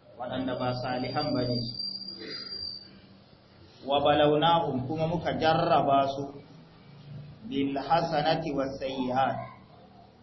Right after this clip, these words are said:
Mun jarrabe su da kyawawan abubuwa, was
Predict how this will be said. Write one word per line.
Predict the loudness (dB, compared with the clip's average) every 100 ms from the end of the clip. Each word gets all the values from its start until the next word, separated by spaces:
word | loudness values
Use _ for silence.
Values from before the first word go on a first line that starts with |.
| -20 -20 -10
Mun | -4 0
jarrabe | 4 4 4 2 0 -2
su | -2
da | -4
kyawawan | 0 6 6 8 6 8 6 4
abubuwa, | 0 0 -2 -2 2 4 4 0 -16 -20 -20 _ -20 -20 -20 -20 -20 _ _ _ _ _ _ _ _ _ _ _ _
was | -4 -2